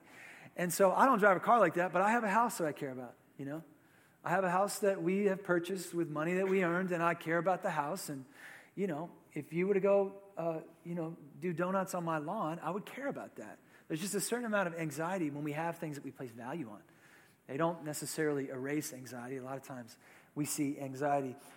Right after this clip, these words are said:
increase. And I think that's where James is reminding us this morning. Dietrich Bonhoeffer put it this way. And if you don't know Bonhoeffer,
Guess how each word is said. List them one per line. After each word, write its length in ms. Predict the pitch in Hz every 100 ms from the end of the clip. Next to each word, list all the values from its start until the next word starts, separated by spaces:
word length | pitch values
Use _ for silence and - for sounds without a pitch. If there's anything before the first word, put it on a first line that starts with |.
| -
increase. 480 | 139 131 170 165 - - - -
And 140 | 165
I 80 | 180
think 260 | 180 220 190
that's 260 | 180 -
where 120 | 160
James 420 | 143 160 151 135 - - _ _ _ _ _ _ _ _ _ -
is 200 | 156 151 151
reminding 480 | 156 139 139 156 143
us 160 | 123
this 180 | - -
morning. 280 | 135 135 107 - _ _ _ _ _ _ _ _ _ _ _ _ _ _ _ _ _ _ _ _ _ _ _ _ _ _ _ _ _ _ _ _ _ _
Dietrich 280 | 175 175 170
Bonhoeffer 540 | 165 165 160 151 151
put 140 | - 147
it 80 | 151
this 180 | 139
way. 140 | 143 113 - _ _ _ _ _ _ _ _ _ _ _ _ _ _
And 140 | 139 143
if 80 | 147
you 80 |
don't 140 | 165 175
know 100 | 156
Bonhoeffer, 640 | 156 156 151 147 - 143